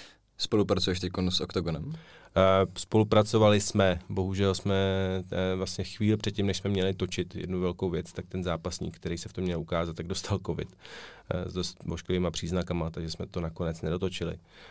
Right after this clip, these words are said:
Speaker 2: A, takže my jsme řešili x projektů, ale vlastně te-, teďka v tuhle chvíli nic nerealizujeme. Ale jako jsme v kontaktu, jenom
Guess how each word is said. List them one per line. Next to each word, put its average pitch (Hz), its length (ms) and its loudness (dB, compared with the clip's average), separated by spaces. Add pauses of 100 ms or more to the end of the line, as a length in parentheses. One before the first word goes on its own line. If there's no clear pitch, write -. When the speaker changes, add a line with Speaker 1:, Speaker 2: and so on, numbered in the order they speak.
(220)
Speaker 2:
A, 80 60 -2 (880)
takže 82 340 -4 (160)
my 85 120 -6
jsme 92 340 0
řešili 95 320 0
x - 200 -6
projektů, 95 480 0
ale 95 100 0
vlastně 90 280 -4
te-, - 180 -14
teďka - 320 -6
v 92 60 -16
tuhle 85 220 -4
chvíli 87 220 -4
nic 87 220 -4
nerealizujeme. 82 720 -4
Ale 90 140 -2
jako 92 180 0
jsme 98 160 -2
v 95 80 -12
kontaktu, 85 460 -6
jenom 82 260 -4